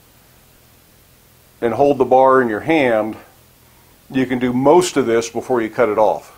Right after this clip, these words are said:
You'll have to cut it off eventually, turn it around, and work the stem end. And then you're gonna need a small chisel. Uh, we covered making hot chisels. This is a, a smaller version. This one's about four inches long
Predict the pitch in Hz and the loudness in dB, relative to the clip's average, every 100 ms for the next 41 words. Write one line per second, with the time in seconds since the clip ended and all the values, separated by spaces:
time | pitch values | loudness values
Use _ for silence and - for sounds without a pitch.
0 | 107 107 110 - 143 147 123 143 123 123 | -12 -8 -8 -4 -2 -2 -2 0 4 4
1 | 120 120 123 120 127 120 - 127 120 110 | 2 -2 -4 -4 -4 -4 -2 -2 -2 0
2 | 110 113 113 104 107 113 - - - 139 | 0 0 0 -2 -4 -4 -6 -14 -6 -4
3 | 120 107 92 98 92 _ - - - - | -2 -4 -6 -8 -12 _ -20 -20 -20 -20
4 | - 139 160 190 175 175 160 160 139 - | -8 0 2 2 2 2 2 2 0 -2
5 | 131 131 127 - 135 120 92 - - _ | 2 4 4 2 0 0 -8 -16 -20 _
6 | _ _ _ _ 95 98 98 - 135 127 | _ _ _ _ -14 -14 -14 -2 0 0
7 | 123 123 127 123 117 123 - 131 127 139 | 0 0 0 -4 0 0 2 0 0 -2
8 | 120 113 - 113 104 90 - - - - | -4 -8 -8 -6 -6 -6 -16 -20 -20 -20
9 | _ _ _ - - - 131 135 143 131 | _ _ _ -18 -14 -2 4 4 4 2
10 | 139 139 147 147 147 - - _ _ _ | 0 0 -2 -4 -6 -20 -20 _ _ _
11 | - 127 135 135 117 113 120 - 143 147 | -4 -2 -2 -4 -2 0 0 2 2 4
12 | 139 135 123 120 127 131 131 135 | 2 0 -4 2 2 4 4 0